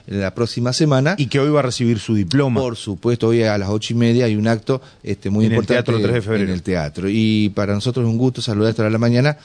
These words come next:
Speaker 1: al actual secretario de Gobierno de la gestión del contador Val y que también ha sido, eh, designado para que continúe en ese cargo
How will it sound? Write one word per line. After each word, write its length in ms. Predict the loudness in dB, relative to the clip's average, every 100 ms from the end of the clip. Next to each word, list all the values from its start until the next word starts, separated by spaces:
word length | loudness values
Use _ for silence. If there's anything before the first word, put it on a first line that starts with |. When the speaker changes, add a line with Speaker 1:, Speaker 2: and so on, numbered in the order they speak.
| -14
Speaker 1:
al 160 | -6 -4
actual 360 | -2 0 -2
secretario 440 | -2 -6 -4 -2 0
de 60 | 0
Gobierno 440 | 0 0 0 0
de 60 | -2
la 100 | -4
gestión 460 | -6 -4 -2 0 -2
del 140 | -4
contador 400 | -4 -2 0 2
Val 200 | 2 0 -6 -8
y 120 | -6
que 140 | -4 -2
también 440 | -2 0 2 2
ha 80 | 0
sido, 500 | 0 0 2 2 -2 -8 -20 -14
eh, 400 | -8 -4 -4 -4
designado 580 | -4 -4 -2 0 2 0
para 180 | -2 -4
que 120 | -4
continúe 460 | -4 -4 -2 0 2
en 80 | 0
ese 200 | -2 -2
cargo 360 | 0 0 0